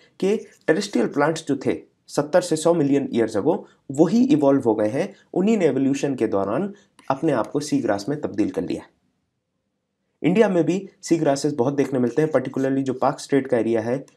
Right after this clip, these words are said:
गल्फ ऑफ मन्नार का एरिया है तमिलनाडु के पास में, यहाँ पर आपको सी ग्रासेस देखने मिलते हैं।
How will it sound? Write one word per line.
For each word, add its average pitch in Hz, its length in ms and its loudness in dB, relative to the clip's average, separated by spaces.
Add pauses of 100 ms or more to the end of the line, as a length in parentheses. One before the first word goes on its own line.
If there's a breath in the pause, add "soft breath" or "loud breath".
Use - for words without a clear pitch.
(140)
गल्फ 147 220 2
ऑफ 139 100 2
मन्नार 117 320 0
का 123 120 0
एरिया 101 220 -2
है 101 60 0
तमिलनाडु 98 480 -2
के - 60 -6
पास 90 260 -8
में, 170 200 -4 (280 soft breath)
यहाँ 143 180 0
पर 160 240 -4 (220 loud breath)
आपको 123 520 -4
सी - 180 -2
ग्रासेस 117 360 -2
देखने 98 280 -4
मिलते 82 240 -8
हैं। - 200 -12